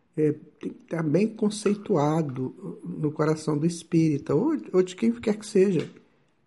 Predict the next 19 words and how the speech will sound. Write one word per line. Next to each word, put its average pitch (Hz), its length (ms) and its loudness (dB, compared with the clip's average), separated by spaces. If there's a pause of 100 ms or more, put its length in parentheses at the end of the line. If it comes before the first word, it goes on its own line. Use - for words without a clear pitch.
(200)
Eu 143 80 -6
tô - 60 -6
falando 196 280 2
do 147 80 0
espírita 233 420 -2
porque 240 140 0
nós 254 180 0
estamos 214 260 -2
estudando 208 420 0
isso 240 100 -8
aqui. 147 300 -4 (1300)
Então, 147 140 2
isso 151 100 0
tem 214 120 2
que 208 60 -4
tá 233 160 0
bem 160 320 4
conceituado 262 800 -2
mesmo. 208 640 2